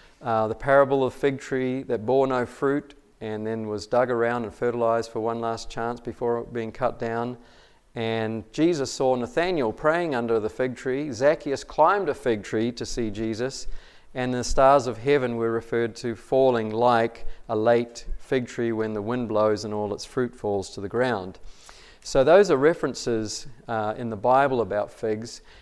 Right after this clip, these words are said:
And some interesting facts about the figs is that, um, the, uh, the, oh, I won't try to pronounce the, um,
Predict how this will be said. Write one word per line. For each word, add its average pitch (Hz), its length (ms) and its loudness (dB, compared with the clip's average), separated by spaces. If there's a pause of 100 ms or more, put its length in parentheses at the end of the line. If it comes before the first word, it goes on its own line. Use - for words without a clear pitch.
(100)
And 143 160 -2
some 147 200 -4
interesting 190 540 -4
facts - 640 0
about 127 440 2
the 127 60 -8
figs 107 720 -4
is 117 260 -6
that, - 420 -4
um, 107 400 -2 (760)
the, 110 480 0 (800)
uh, - 140 -4 (340)
the, 123 160 -8 (100)
oh, 107 120 0
I 95 80 -2
won't 107 200 -6
try 120 140 -4
to 107 80 -2
pronounce 110 440 -6
the, 107 300 -2
um, 104 320 -6